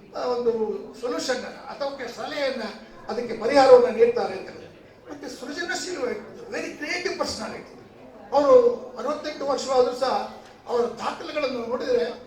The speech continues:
ಸುಮಾರು ನನಗೆ ಅನ್ಸುತ್ತೆ ಇವರ ವ್ಯಕ್ತಿತ್ವದಲ್ಲಿ ಶಕ್ತಿಯನ್ನ ಭಗವಂತ ಕರುಣಿಸಿದ್ದಾನೆ. ಭಗವಂತ ಆಶೀರ್ವಾದ ಮಾಡಿಲ್ಲ, ಕರುಣಿಸಿದ್ದಾನೆ. ಅಂದ್ರೆ ಏನಾಯ್ತು,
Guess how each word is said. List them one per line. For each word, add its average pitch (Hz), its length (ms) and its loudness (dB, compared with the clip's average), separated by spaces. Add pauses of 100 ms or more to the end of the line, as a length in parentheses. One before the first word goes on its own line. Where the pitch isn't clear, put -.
(280)
ಸುಮಾರು 320 320 0
ನನಗೆ 277 280 -4
ಅನ್ಸುತ್ತೆ 277 480 -8
ಇವರ 247 160 0
ವ್ಯಕ್ತಿತ್ವದಲ್ಲಿ 254 1200 -4
ಶಕ್ತಿಯನ್ನ 285 540 -6
ಭಗವಂತ 233 580 -2
ಕರುಣಿಸಿದ್ದಾನೆ. - 920 -10 (320)
ಭಗವಂತ 277 320 -2
ಆಶೀರ್ವಾದ 330 520 2
ಮಾಡಿಲ್ಲ, 277 280 -2 (260)
ಕರುಣಿಸಿದ್ದಾನೆ. 294 800 -4 (320)
ಅಂದ್ರೆ 285 200 0
ಏನಾಯ್ತು, 294 360 4